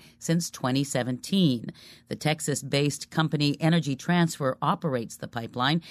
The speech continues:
and it remains up and running as the environmental review goes forward. A lawyer for the group Earth Justice, representing the Standing Rock Sioux Tribe, demands the pipeline be shut down until the full safety and environmental review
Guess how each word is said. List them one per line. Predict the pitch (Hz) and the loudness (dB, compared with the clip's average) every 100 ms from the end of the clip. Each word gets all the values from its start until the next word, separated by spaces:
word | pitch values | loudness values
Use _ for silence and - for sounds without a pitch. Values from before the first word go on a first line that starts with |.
| - - | -18 -2
and | 160 151 | 0 2
it | 185 | 2
remains | 196 160 170 214 156 180 - | 4 4 4 4 4 2 0
up | 156 165 - | 0 0 0
and | 175 160 | 0 4
running | 165 135 127 - | 4 2 -2 -2
as | 143 156 170 160 | 0 0 0 -2
the | 143 | -2
environmental | 131 123 131 143 131 123 127 131 | 0 0 0 0 -2 -4 -4 -4
review | 131 113 113 110 | -6 -6 -8 -6
goes | 117 113 - | -6 -8 -8
forward. | 185 208 160 123 - - - - - | -4 0 0 0 -6 -20 -20 -20 -4
A | 143 | 2
lawyer | 147 208 226 | 4 4 4
for | 170 180 | 0 -2
the | 160 | 2
group | 170 170 | 2 2
Earth | - 170 - | 2 0 0
Justice, | 185 175 - 147 160 - | 0 0 0 -2 -2 -4
representing | 131 131 131 151 165 156 | -2 0 0 2 2 2
the | 120 | -2
Standing | - 139 131 123 | -4 -2 -2 0
Rock | 123 117 | 0 -2
Sioux | - 208 | -2 -2
Tribe, | 180 196 165 156 - - _ | 2 2 2 -2 -12 -20 _
demands | 143 151 165 170 170 | 2 4 6 4 2
the | - | -2
pipeline | - 175 180 175 160 151 | -2 0 2 4 2 2
be | 127 | -2
shut | - - 185 180 | -4 0 0 2
down | 185 180 147 160 - _ | 2 4 4 0 -6 _
until | 131 - 151 | -6 0 0
the | 127 | 0
full | - - 185 185 | -4 -2 0 0
safety | - - 180 170 185 185 156 | -2 0 0 0 -2 0 0
and | 131 117 | -2 -4
environmental | 135 123 143 170 156 147 151 | -6 0 2 4 2 0 -2
review | 143 160 131 120 113 | -2 -2 0 -2 -4